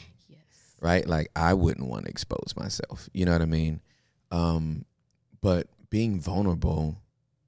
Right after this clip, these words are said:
Speaker 2: is very empowering.
Speaker 1: Yes.
Speaker 2: And, you know, down here in the basement, we say that vulnerability is our superpower, you
Speaker 1: Yeah.
Speaker 2: know? And so, um, you giving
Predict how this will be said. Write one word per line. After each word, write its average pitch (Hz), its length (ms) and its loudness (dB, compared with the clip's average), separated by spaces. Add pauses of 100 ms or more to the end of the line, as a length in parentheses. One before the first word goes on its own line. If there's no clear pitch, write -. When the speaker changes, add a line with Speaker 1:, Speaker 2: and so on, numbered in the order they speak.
(300)
Speaker 2:
is 80 200 -2
very 85 540 0
empowering. - 580 -10 (360)
Speaker 1:
Yes. 160 180 -14 (420)
Speaker 2:
And, 82 600 0 (640)
you 95 100 -4
know, 85 140 0
down 95 320 2
here 95 140 2
in 85 80 0
the 85 60 -2
basement, 85 440 0
we 85 100 0
say 85 280 0
that 78 160 -4
vulnerability 80 680 -2
is - 100 -6
our - 60 -8
superpower, - 540 -4 (840)
you 80 100 -2
Speaker 1:
Yeah. 80 60 2
Speaker 2:
know? 78 260 0 (100)
And 82 240 0
so, 82 500 2 (1400)
um, 82 460 -2 (100)
you 98 400 2
giving 85 840 0